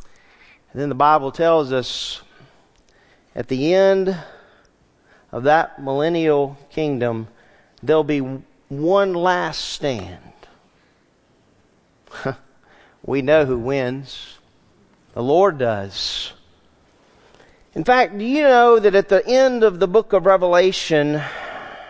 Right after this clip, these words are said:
chapter twenty-one, before you get to chapter twenty-one, that Satan, the beast, the false prophets, demons,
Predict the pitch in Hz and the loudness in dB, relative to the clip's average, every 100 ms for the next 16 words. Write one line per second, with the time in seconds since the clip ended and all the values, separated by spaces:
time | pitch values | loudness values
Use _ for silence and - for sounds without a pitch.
0 | - - _ - 190 180 165 - 185 170 | -20 -20 _ -4 -4 -2 -8 -4 -2 -2
1 | 147 160 165 143 131 127 120 _ _ _ | 0 2 4 2 0 -4 -10 _ _ _
2 | _ _ _ _ _ _ _ _ _ _ | _ _ _ _ _ _ _ _ _ _
3 | _ 147 147 226 233 202 170 202 - 190 | _ -14 -4 0 2 0 2 2 2 -6
4 | - 202 - 165 - 196 185 165 180 165 | 0 -2 -2 -14 -4 -2 0 0 2 2
5 | 147 135 - 147 156 - - 247 254 294 | 0 -6 -10 -2 -2 -2 0 4 4 2
6 | 247 294 277 247 _ _ _ _ _ _ | -4 -4 -4 -10 _ _ _ _ _ _
7 | _ _ _ - 139 135 214 247 254 - | _ _ _ -6 -2 2 2 2 -2 -6
8 | - - - - _ _ _ _ _ - | -8 -10 -16 -20 _ _ _ _ _ -6
9 | 151 220 220 247 - 233 220 220 226 220 | 0 4 4 2 0 2 2 2 2 2
10 | - - - - _ _ _ 123 147 214 | 0 -14 -14 -18 _ _ _ 2 6 6
11 | 240 240 240 240 240 220 - - - | 4 2 2 2 -2 -4 -8 -8 -10